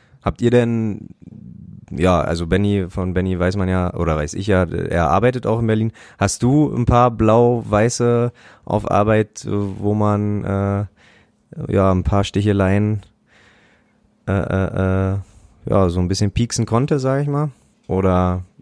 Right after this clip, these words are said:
ist das eher fußballneutraler Boden, wo du dich da begibst?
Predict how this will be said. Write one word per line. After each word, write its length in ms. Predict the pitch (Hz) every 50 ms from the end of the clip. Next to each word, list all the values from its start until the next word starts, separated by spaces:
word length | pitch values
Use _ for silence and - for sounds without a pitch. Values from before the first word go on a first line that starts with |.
| _ -
ist 260 | - 85 - - -
das 200 | 90 85 82 -
eher 320 | - - 87 87 85 85
fußballneutraler 840 | 80 - - 95 - - 90 87 87 87 82 - - 87 85 82 80 78
Boden, 340 | 82 82 82 80 80 78
wo 80 | 76 80
du 100 | 80 78
dich 180 | 76 76 76 -
da 120 | - 76
begibst? 560 | 78 78 73 76 78 - - - - - -